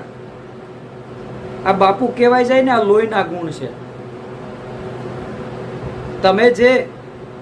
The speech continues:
સસ્તી પ્રસિદ્ધિ મેળવવા માટે જે તે બોલી ગયા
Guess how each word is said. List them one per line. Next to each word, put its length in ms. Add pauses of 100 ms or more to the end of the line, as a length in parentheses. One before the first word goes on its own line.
(100)
સસ્તી 520
પ્રસિદ્ધિ 480
મેળવવા 380
માટે 300
જે 220
તે 140
બોલી 300
ગયા 280